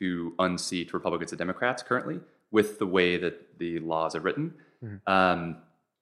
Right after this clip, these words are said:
Speaker 1: relating to closed primaries versus open primaries, relating to the first past the post voting system. So fortunately,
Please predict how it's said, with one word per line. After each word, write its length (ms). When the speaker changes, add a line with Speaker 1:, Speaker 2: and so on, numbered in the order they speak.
Speaker 1:
relating 580
to 320
closed 540
primaries 400
versus 320
open 180
primaries, 580
relating 320
to 120
the 60
first 280
past 220
the 60
post 260
voting 260
system. 400
So 200
fortunately, 680